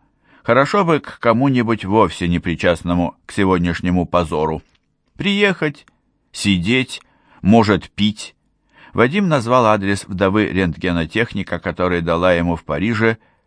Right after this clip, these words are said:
Ксения Князева. Утром, пока хозяйка готовила завтрак, и из кухни доносился фабричный гул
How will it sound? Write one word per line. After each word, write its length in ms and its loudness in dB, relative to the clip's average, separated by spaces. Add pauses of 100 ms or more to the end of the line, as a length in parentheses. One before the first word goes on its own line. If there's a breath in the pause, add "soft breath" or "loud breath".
(140)
Ксения 600 2
Князева. 680 -8 (1120 loud breath)
Утром, 380 0
пока 320 2
хозяйка 500 0
готовила 560 -2
завтрак, 640 -4 (320 soft breath)
и 140 2
из 100 -2
кухни 360 -2
доносился 680 -4
фабричный 600 -4
гул 460 -4